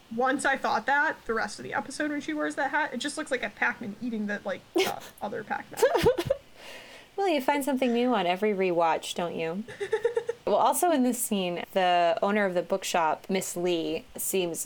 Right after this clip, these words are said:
Speaker 2: very calm and also definitely is lying. You can just tell. So Jack brings her in for questioning.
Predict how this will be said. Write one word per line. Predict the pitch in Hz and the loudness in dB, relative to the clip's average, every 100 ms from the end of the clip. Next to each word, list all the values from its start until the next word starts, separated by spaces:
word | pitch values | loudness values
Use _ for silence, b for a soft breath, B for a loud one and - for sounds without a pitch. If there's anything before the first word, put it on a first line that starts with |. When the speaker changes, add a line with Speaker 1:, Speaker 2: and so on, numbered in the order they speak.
| - | -4
Speaker 2:
very | - 226 196 | 0 2 0
calm | - - 180 170 165 160 | -2 0 2 2 0 -2
and | - 170 165 | 0 0 2
also | 202 214 196 | 0 2 0
definitely | - 208 208 220 | 2 0 2 -2
is | 165 | 0
lying. | 156 160 160 165 190 220 - | -2 0 2 0 -2 -6 -6
You | 190 | -4
can | 180 | -2
just | 165 - | -2 -2
tell. | 175 147 170 - B B B | -2 0 -2 -6 B B B
So | - 185 | 0 0
Jack | 180 180 180 | 2 0 2
brings | 185 175 | -2 0
her | 170 | 0
in | 165 160 | 0 -4
for | 160 | -4
questioning. | - - - - - 262 | -4 -4 -6 -4 -4 -4